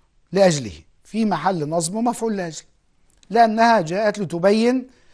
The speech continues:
سبب إقامة الدولة لمعرض الكتاب لتشجيع. يقف الجنود على الحدود لحماية الوطن. لماذا يقف الجنود على الحدود؟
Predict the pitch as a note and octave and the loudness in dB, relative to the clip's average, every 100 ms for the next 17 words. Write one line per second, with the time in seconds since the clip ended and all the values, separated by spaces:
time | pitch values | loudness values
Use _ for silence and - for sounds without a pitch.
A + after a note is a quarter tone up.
0 | _ _ - G#3+ A3 B3+ A#3 - _ _ | _ _ 2 4 6 6 2 -18 _ _
1 | _ _ _ _ _ _ _ _ _ _ | _ _ _ _ _ _ _ _ _ _
2 | _ - - F#3+ A3+ A#3 F#3+ E3 D3+ G3 | _ -14 -4 2 6 6 6 -2 0 2
3 | G#3 G#3+ A3 - - E3+ F#3 G3 F3 D#3 | 4 4 4 -2 -8 -2 4 4 4 -2
4 | D3 D3+ F3+ G#3 B3+ G#3+ _ _ G#3+ A#3 | -6 -8 0 2 2 -2 _ _ -6 -2
5 | G#3 D3 B2 - _ _ _ _ _ _ | -2 -2 -10 -12 _ _ _ _ _ _
6 | _ _ _ _ _ _ _ F3 A3+ G#3+ | _ _ _ _ _ _ _ 4 6 4
7 | D#3+ D#3+ D3+ E3 G#3 A3 F#3+ A3+ B3+ - | 2 -4 -6 -4 -2 -2 -2 -2 -2 -14
8 | _ D#3+ F#3+ F3+ D3 D3+ D3 G3 A#3 G3 | _ 0 2 2 -2 -6 -2 -2 -2 -6
9 | E3+ D#3+ E3 E3 F#3 F#3 E3+ E3+ F3 F3 | -12 -10 -8 -4 0 0 -2 -2 2 2
10 | A#2 C#2+ _ _ _ _ _ _ _ _ | -2 -16 _ _ _ _ _ _ _ _
11 | _ _ _ _ _ _ - F3+ A3+ G#3+ | _ _ _ _ _ _ -6 2 4 6
12 | G3+ G#3 F#3 D#3 E3 D#3+ F3+ F3 E3 E3+ | 6 4 2 -2 -6 -6 -6 -2 0 2
13 | D#3+ C#3 D3 E3+ A#3+ B3 | -2 -6 -6 -2 -2 -2